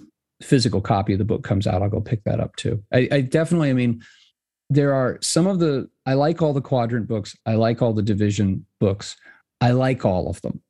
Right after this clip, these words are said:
I actually think that overall this as a, as a whole experience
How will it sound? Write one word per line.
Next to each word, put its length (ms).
I 60
actually 460
think 280
that 220
overall 640
this 500
as 220
a, 320
as 120
a 120
whole 420
experience 880